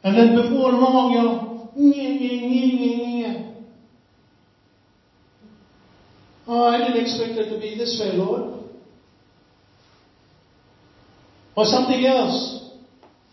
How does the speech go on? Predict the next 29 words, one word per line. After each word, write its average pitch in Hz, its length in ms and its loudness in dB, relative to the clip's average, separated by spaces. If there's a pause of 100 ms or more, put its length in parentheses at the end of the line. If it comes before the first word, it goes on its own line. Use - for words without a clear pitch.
(600)
Or 202 100 -6
something 247 380 -2
else, 254 320 -4
or - 60 -12
something 247 400 -2
else. - 600 -8 (840)
And 196 180 0
the 180 140 4
restless 254 600 0
spirits 233 320 -2
comes 226 240 -6
around 226 760 -4
and 202 120 -4
it 202 100 -4
says, 226 400 -4
"Well, 233 280 0
why 240 120 0
don't 247 240 0
you 240 120 -4
leave? 240 360 -2
Why 233 140 -8
don't 247 180 -6
you - 120 -10 (120)
pa-, 226 320 -8
pack 233 240 -4
your 208 120 -8
bags 233 320 -6
and 233 180 -10
go?" - 320 -10